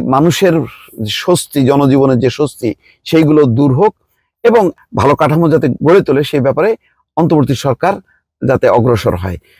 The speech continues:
মানুষ কিন্তু এই সরকারকে কিন্তু চাপ দিচ্ছে না। রাজনৈতিক দলগুলো কিন্তু প্রথম দিকে একটু চাপাচাপি করলেও এখন কিন্তু আস্তে করে তারা সরে আসছে। তারা দেখছে যে না, জনগণের মধ্যে কিন্তু ওই নির্বাচনের জন্য অত আগ্রহ নেই। কেননা যেই নির্বাচন শেখ হাসিনা দিছে,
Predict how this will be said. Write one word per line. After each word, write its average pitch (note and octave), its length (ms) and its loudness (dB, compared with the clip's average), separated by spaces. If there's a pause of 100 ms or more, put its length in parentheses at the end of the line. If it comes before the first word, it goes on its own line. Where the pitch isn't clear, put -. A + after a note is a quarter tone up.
(160)
মানুষ D#3+ 320 2
কিন্তু G#3 260 -2
এই E3 140 4
সরকারকে E3 580 0
কিন্তু D3+ 220 -4 (100)
চাপ C#3+ 160 4
দিচ্ছে A#2 360 -2
না। F#2+ 120 -4 (520)
রাজনৈতিক D#3+ 540 4
দলগুলো D#3+ 440 4
কিন্তু F3+ 180 0
প্রথম F#3 340 -2
দিকে F#3 180 -2
একটু - 260 -8
চাপাচাপি F3+ 680 -2
করলেও F#3+ 340 2
এখন F#3+ 300 0
কিন্তু F#3 160 0
আস্তে E3 260 -2
করে F3 160 0
তারা D3+ 180 -2
সরে C3+ 280 -2
আসছে। F#2 180 -6
তারা C#3+ 200 0
দেখছে C#3+ 320 -2 (120)
যে C#3+ 80 2
না, A#2+ 140 0 (520)
জনগণের F3+ 460 2
মধ্যে E3 280 0
কিন্তু E3+ 280 -2
ওই E3 180 2 (120)
নির্বাচনের D#3 580 2
জন্য C#3+ 180 0
অত C#3+ 180 -2
আগ্রহ B2 340 2
নেই। B2+ 180 0 (380)
কেননা D3 240 0 (100)
যেই D#3+ 160 4
নির্বাচন D#3 520 2
শেখ B2 220 -4
হাসিনা D#3+ 300 0
দিছে, C#3+ 320 -2